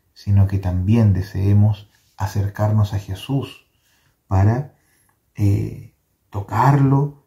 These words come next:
¿cierto?, y recibir de Él esta fuerza del Espíritu Santo que no solamente nos sanará a cada uno de nosotros, sino que también quiere sanar desde dentro a esta iglesia que nos tiene que llamar a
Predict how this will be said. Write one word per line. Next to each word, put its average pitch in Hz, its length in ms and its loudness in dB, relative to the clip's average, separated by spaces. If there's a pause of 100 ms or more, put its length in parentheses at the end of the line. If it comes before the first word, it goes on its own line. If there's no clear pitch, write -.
¿cierto?, - 600 -10 (100)
y 110 80 -4
recibir 101 560 2
de 98 220 4
Él 113 300 -2 (200)
esta 101 320 -4
fuerza 104 560 0
del 95 120 2
Espíritu 98 440 -6
Santo 101 580 0 (300)
que 101 120 -2
no 104 100 6
solamente 113 840 0 (540)
nos 104 320 4
sanará 101 380 2
a 104 40 0
cada 98 260 0
uno 95 200 2
de 87 80 -2
nosotros, 98 720 -10 (240)
sino 101 320 2
que 101 80 -2
también 92 500 0
quiere 127 360 2
sanar 92 540 -2 (520)
desde 113 400 0
dentro 101 640 0 (420)
a 101 160 2
esta 98 220 -2
iglesia 101 720 0 (240)
que - 80 -6
nos 95 180 0
tiene 98 260 4
que 95 140 0
llamar 95 400 -2
a - 220 -14